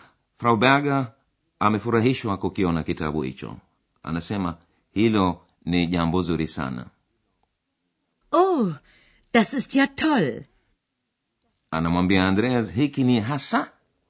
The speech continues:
Speaker 1: genau, kitabu alichokuwa akikitafuta.
Speaker 2: Genau das Buch suche ich.
Speaker 1: Andreas bado hakutambua anamaanisha kitabu kipi.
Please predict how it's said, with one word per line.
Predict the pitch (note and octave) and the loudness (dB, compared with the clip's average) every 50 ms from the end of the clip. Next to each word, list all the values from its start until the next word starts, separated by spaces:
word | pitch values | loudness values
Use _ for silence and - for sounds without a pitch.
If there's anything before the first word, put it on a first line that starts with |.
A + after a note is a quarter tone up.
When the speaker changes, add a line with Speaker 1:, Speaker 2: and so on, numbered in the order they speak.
| _ _ | _ _
Speaker 1:
genau, | D#2 D#2 F#2+ G2 A#2+ B2+ F2 A#1+ G#1+ B1+ C#2+ - _ _ _ _ _ _ _ _ | -4 -2 -2 0 0 -2 -2 -4 -6 -8 -12 -14 _ _ _ _ _ _ _ _
kitabu | - - - - B2 A#2 G#2+ G2+ F#2+ F2 - - _ _ _ _ _ _ _ | -8 -6 -4 -2 -2 0 0 0 -2 -2 -4 -8 _ _ _ _ _ _ _
alichokuwa | - E2 E2+ E2+ E2 - F2+ - - G#2 F#2 E2+ | -4 -2 -2 -2 -2 -4 -6 -4 -4 -2 -2 -2
akikitafuta. | D#2 - D#2+ C2+ - D2+ - E2 D2+ - C2+ - - - - _ _ _ _ _ _ _ _ _ _ _ _ _ _ _ _ _ _ _ _ _ _ _ _ _ _ _ _ _ _ _ _ _ _ _ _ | -2 -4 -6 -8 -8 -8 -8 -10 -10 -10 -12 -14 -14 -16 -20 _ _ _ _ _ _ _ _ _ _ _ _ _ _ _ _ _ _ _ _ _ _ _ _ _ _ _ _ _ _ _ _ _ _ _ _
Speaker 2:
Genau | D3+ G#3 G#3+ A#3 B3 C4+ D4+ D#4+ F4 F4+ F4 F4 - - | 2 4 6 8 8 8 6 4 4 2 0 -2 0 0
das | A3+ A3 A3 - - - | 0 0 0 -4 -8 -2
Buch | F#3 F#3 E3+ - - | 0 0 0 0 -4
suche | - - D#3 C#3+ B2 - - C3 | -10 -10 -8 -10 -10 -10 -14 -16
ich. | - - A2 - - - _ _ _ _ _ _ _ _ _ _ _ _ _ _ _ _ _ _ _ _ _ | -16 -16 -18 -20 -20 -20 _ _ _ _ _ _ _ _ _ _ _ _ _ _ _ _ _ _ _ _ _
Speaker 1:
Andreas | - F#2+ G#2+ A#2+ C#3 D#3 F#3+ F#3+ E3+ D#3+ C#3+ B2+ | 2 4 4 4 4 2 2 2 0 0 2 4
bado | D3 D#3+ E3 D#3+ D3 C#3 B2+ A2 E2 - - - | 4 4 4 2 2 0 0 0 -2 -4 -8 -4
hakutambua | G#2 A2+ A2 - A#2 - A2+ A2 A#2 B2 C3 A#2+ G2+ F2 | -4 -2 -2 -2 0 0 2 2 2 2 2 2 2 2
anamaanisha | F#2 F#2+ F2+ F#2 F#2 F#2+ F#2+ G2 G2 F#2+ F#2 D#2+ | 4 4 4 4 4 4 2 0 0 -2 -4 -6
kitabu | - - F2+ - - E2+ D#2 D#2+ D#2 | -6 -6 -6 -4 -4 -4 -4 -4 -6
kipi. | - - - C#2 - B1 A#1 - | -6 -8 -8 -8 -8 -10 -14 -16